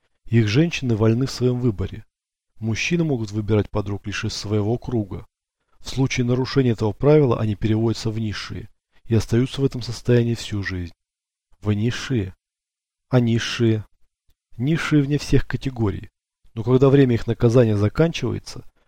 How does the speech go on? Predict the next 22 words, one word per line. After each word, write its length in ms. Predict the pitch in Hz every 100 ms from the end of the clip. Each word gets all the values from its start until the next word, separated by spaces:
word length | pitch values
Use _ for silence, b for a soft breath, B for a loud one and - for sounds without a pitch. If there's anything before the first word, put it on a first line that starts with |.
| _
они 220 | 107 110
возвращаются 680 | 110 104 101 - 123 139 131
в 20 |
свои 240 | - 117 123
группы. 480 | 113 110 - - - _ _ _ _ _
Все, 320 | - - 139
кроме 320 | 151 131 131 127
таралов, 640 | 127 123 107 87 - - _ _
которые 340 | - 104 120 104
переводятся 640 | - 107 101 123 127 127
в 60 | 117
разряд 360 | 104 101 101
марилов. 520 | 104 107 95 90 - _ _ _ _ _ _ -
Но 140 | 107 104
таралы 460 | 110 131 165 156
не 100 | 151
расположены 640 | 147 - 156 156 110 101
совершать 400 | - 104 98 101
проступки. 600 | - 101 - 110 - - - _ _ _
Они 300 | - 107 127
довольны 500 | 123 143 135 101 98
жизнью. 460 | 95 101 87 -